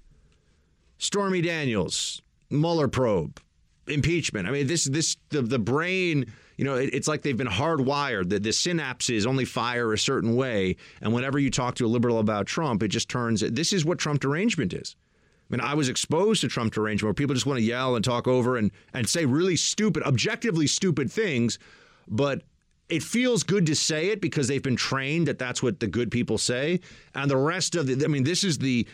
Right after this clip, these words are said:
the essence of Trump derangement syndrome. You don't deal with the subject matter. You don't deal with the policy. You just dive in immediately to how terrible Trump is. I mean, this is what you get Tom Steyer, for example. And this is affecting the Democrat race. I mean, you hear it all the time.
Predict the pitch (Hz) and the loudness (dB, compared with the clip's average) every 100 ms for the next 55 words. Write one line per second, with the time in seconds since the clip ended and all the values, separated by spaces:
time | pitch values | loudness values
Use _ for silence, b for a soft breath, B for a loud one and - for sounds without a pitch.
0 | B 139 - 180 180 165 165 - 156 147 | B -2 -2 -2 0 0 0 0 0 0
1 | 151 143 139 147 - 196 131 - - b | 0 0 0 0 0 0 -2 -6 -12 b
2 | b b b b b _ - 139 175 190 | b b b b b _ 0 2 2 0
3 | 208 202 196 - 160 143 - 139 135 127 | 2 2 2 0 0 -2 -2 -2 0 0
4 | 117 135 156 143 117 151 151 - 110 104 | 2 0 0 0 -2 0 0 2 2 2
5 | 110 110 127 - - 95 87 85 120 135 | 2 2 0 -4 -4 -6 -4 -2 -2 -2
6 | 143 143 135 139 117 110 117 156 147 113 | -2 0 0 0 2 2 2 2 2 2
7 | 90 95 92 b b b b b b - | 2 2 0 b b b b b b -2
8 | 117 107 101 120 - - 135 160 139 120 | 0 2 2 -2 -2 -2 2 2 2 0
9 | - 147 139 101 90 85 92 131 147 170 | 0 -2 0 2 2 0 0 0 0 0
10 | 170 160 139 156 151 156 175 165 - 180 | 0 2 2 2 0 -2 -2 0 -2 -2
11 | 175 156 - 104 95 92 87 85 B B | 0 -2 0 0 0 0 0 -2 B B
12 | B - 185 196 196 185 170 151 123 147 | B -2 -2 0 -2 -2 0 0 0 -2
13 | 143 151 120 139 208 - - - 117 123 | -2 -2 0 0 0 -2 -6 -4 -2 0
14 | 120 151 143 135 131 - 202 190 | 2 2 2 2 0 -2 -2 -2